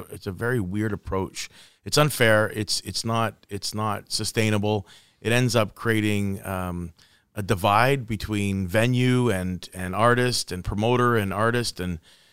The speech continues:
and in fact, more than anything, I think what we need to do is just rally around this industry and figure out a way to continually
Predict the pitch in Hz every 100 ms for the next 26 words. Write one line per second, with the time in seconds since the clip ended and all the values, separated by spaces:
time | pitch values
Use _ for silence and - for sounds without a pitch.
0 | _ _ 110 104 120 113 - - 113 123
1 | 120 110 123 113 104 98 95 95 107 95
2 | 90 98 101 92 - 101 92 95 85 95
3 | 95 110 107 92 92 92 90 87 107 117
4 | 117 - 95 92 90 - 113 101 92 92
5 | 92 101 101 95 101 - 90 - 147 151
6 | 131 110 101 98